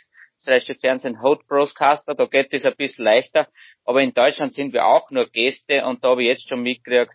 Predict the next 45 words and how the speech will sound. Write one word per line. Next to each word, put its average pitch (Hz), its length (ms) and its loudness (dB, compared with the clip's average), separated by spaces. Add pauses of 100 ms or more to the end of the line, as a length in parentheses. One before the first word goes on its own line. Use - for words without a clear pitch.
(100)
dass 113 200 -2
man 113 140 0
eigentlich, 113 400 -4
äh, 110 540 4 (580)
da 120 120 0
ex-, - 400 -6
extreme 131 520 -2
Auflagen 110 600 0
hat, 113 180 -2
mit 123 220 -8 (240)
zwei 135 280 0
Wochen 151 300 -2
vorher 131 380 0
einen 117 260 -6
Test 117 300 -6
vor 131 100 2
der 123 120 2
Anreise, 113 560 -2 (200)
sieben 156 320 -8
Tage 120 320 2
vorher 120 360 0
einen, 117 340 -4
einen 117 280 -2
negativen 120 600 -2
Test 117 260 -4
vor 117 140 -2
der 110 80 -2
Anreise 117 420 0
und 131 240 -8
dann 147 180 0
muss 135 160 -2
man 127 140 -6
zwei 120 300 0
Tage 131 400 0 (340)
vor 160 380 2
Ort 143 300 2 (280)
direkt 139 300 0
noch 117 160 -8
einen 113 240 -6
negativen 113 560 -4
Test 120 260 -4
abliefern. 123 480 -4
Also 120 200 0
das 117 220 -8
ist - 240 -8